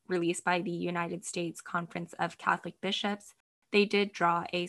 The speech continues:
moral distinction between the vaccines from Pfizer and Moderna and the one from Johnson and Johnson. So all three vaccines used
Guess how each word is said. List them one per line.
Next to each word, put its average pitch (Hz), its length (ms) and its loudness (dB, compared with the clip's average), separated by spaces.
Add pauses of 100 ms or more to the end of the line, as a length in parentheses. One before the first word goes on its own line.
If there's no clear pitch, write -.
moral 180 340 6
distinction 226 680 -2
between 175 500 -4
the 175 120 -6
vaccines 165 880 -4 (340)
from 170 360 -2
Pfizer 180 300 0
and 170 160 -2
Moderna 214 640 0
and 170 220 -2
the 165 140 0
one 156 340 -6
from 170 340 -6
Johnson 165 400 -6
and 170 160 -6
Johnson. - 600 -8 (380)
So 226 240 2
all 254 240 12
three 208 600 2
vaccines 180 680 4
used 175 340 0